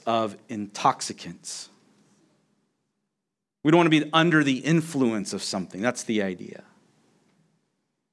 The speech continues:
He's not talking literally about drinking, although there's a lot of application that could be made about being sober, and the Bible doesn't have any prohibition against drinking alcohol, but there's a lot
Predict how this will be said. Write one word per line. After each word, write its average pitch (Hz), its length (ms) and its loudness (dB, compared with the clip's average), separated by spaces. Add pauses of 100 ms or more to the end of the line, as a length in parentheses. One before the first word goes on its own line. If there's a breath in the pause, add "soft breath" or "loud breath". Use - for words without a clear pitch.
(1300)
He's 117 140 -8
not 156 160 4
talking 139 600 0
literally 135 460 4
about 113 300 0
drinking, 151 460 0
although 113 220 0
there's 120 240 0
a 131 60 -2
lot 127 220 4
of 123 60 0
application 127 960 -2 (120)
that - 160 -4
could 120 120 -6
be 107 120 -2
made 139 280 2
about 117 280 0
being 113 280 -2
sober, 143 560 2
and 101 180 -2
the 101 40 -8
Bible 135 260 4
doesn't 120 240 -2
have 110 200 -6
any 165 340 2 (640 loud breath)
prohibition 151 680 6
against 113 320 -4
drinking 160 500 4
alcohol, 117 440 0
but 113 120 -6
there's 104 160 -6
a 113 40 -4
lot 139 680 4